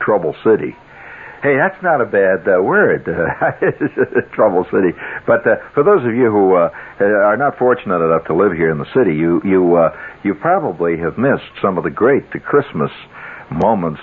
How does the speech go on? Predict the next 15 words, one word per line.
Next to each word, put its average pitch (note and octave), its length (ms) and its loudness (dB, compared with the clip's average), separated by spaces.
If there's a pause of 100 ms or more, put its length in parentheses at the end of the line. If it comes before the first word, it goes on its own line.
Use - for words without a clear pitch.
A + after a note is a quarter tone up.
of D#2+ 140 -2
all F#2 240 2
times, G#2+ 520 -2
and E2 120 -2
that's, G#2 320 -2
uh, E2 160 2 (600)
that's G2+ 220 -2
when, F#2 300 -2
uh, D#2 240 2 (360)
Macy's F#2+ 500 -2
is D#2 120 -6
really G2 300 0 (720)
swinging C#3 360 0
into D2+ 180 -2 (220)
full, A2+ 420 2